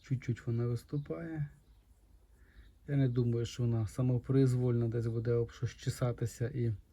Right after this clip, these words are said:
е, заважати. І кабелю воно теж ю ес бі-шному не заважає. Ну, не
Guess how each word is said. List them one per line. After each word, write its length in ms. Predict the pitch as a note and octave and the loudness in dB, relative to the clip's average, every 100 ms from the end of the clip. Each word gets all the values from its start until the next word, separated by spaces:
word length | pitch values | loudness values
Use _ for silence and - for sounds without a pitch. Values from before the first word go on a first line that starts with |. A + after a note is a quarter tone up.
| - - - - - - - - - - - C3 | -20 -20 -20 -20 -20 -20 -20 -20 -20 -20 -12 -6
е, 640 | A2+ A2 A2 A2+ A2 G#2 - B2+ | -4 -2 -4 -4 -4 -6 -6 -4
заважати. 720 | A#2+ B2+ C3 D3 F#3+ - C3 - - - - - - | 2 4 4 4 0 2 0 -2 -20 -20 -20 -20 -8
І 240 | E3+ D3+ | 2 4
кабелю 520 | C#3 C#3+ C#3+ C#3 B2+ A#2 | 4 4 4 4 4 4
воно 220 | B2 A#2+ | 2 2
теж 360 | - B2+ - A#2+ | 0 -2 -2 -4
ю 160 | A#2 | 0
ес 100 | A2+ | 0
бі-шному 520 | A2+ A#2+ - A#2 A2+ | 0 -2 0 0 2
не 160 | A2+ A#2+ | 2 2
заважає. 580 | A#2 A2+ A2+ G#2+ G#2+ B2+ | 2 0 -2 -4 -6 -2
Ну, 180 | D3+ | 2
не 100 | C3 | 2